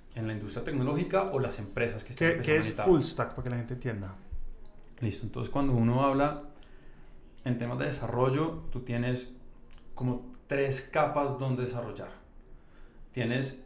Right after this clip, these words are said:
Speaker 1: el frontend.
Speaker 2: Sí. ¿Y el frontend es que lo que la gente ve?
Speaker 1: Exactamente.
Speaker 2: Sí.
Speaker 1: Puede llamarse lo que la gente, lo que la gente cuando entra, digamos, a amazon punto com, es con lo que la gente está interactuando. Ese es el front. Tienes una capa en la mitad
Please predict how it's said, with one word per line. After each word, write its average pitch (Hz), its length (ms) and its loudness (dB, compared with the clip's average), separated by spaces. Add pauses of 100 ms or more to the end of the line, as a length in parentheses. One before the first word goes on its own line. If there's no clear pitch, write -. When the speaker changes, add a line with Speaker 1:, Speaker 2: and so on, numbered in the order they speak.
(100)
Speaker 1:
el 98 120 -6
frontend. 151 680 0 (160)
Speaker 2:
Sí. 117 400 -4 (1080)
¿Y 151 60 -2
el 139 80 2
frontend 143 460 2
es 160 180 0
que 147 200 2
lo 131 120 4
que 127 80 -6
la 127 80 2
gente 127 220 0
ve? 113 180 2 (720)
Speaker 1:
Exactamente. - 760 -6
Speaker 2:
Sí. 107 200 -8
Speaker 1:
Puede 117 180 2
llamarse 123 460 2
lo 127 140 0
que 135 120 -2
la 131 120 2
gente, 120 640 0 (220)
lo 117 120 -2
que 120 80 0
la 117 120 2
gente 117 340 0
cuando 131 340 2
entra, 117 280 0
digamos, 117 300 0
a 127 140 2
amazon 123 380 0
punto 139 320 -2
com, 175 280 2
es - 300 -6
con 131 140 -2
lo 131 100 0
que 135 100 -4
la 120 100 0
gente 107 240 -6
está - 180 -6
interactuando. 110 760 -4
Ese 104 180 -8
es 95 100 -8
el 110 100 -6
front. 95 240 -10 (920)
Tienes 120 280 -2
una 143 280 2
capa 143 480 4
en 143 100 0
la 139 80 2
mitad - 540 0